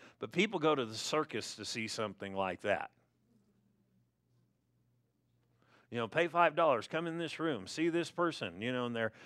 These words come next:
their head's a certain way, and their body's like this. Well, Jesus is the head of the body, the church, we're the church, but he put things in the church for the church.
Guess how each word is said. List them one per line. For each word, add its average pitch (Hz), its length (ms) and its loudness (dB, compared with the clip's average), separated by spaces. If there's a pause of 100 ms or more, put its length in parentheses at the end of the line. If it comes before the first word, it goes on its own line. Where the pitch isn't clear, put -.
(120)
their 127 140 4
head's 147 300 4
a 135 60 -8
certain 165 400 0
way, 147 340 4 (800)
and 131 120 2
their 127 80 4
body's 143 480 8
like 123 300 8
this. 131 520 2 (1080)
Well, 143 180 2
Jesus 170 600 0
is 151 180 0
the 135 120 6
head 165 280 6
of 123 160 2
the 123 80 2
body, 135 640 8 (800)
the 120 180 0
church, 202 720 4
we're 160 360 6
the 135 120 -2
church, 233 460 6 (400)
but 147 160 10
he 233 300 2
put 214 440 8 (400)
things 175 420 2 (120)
in 233 320 4
the 160 80 0
church - 600 2 (540)
for 180 420 8
the 160 120 0
church. - 640 2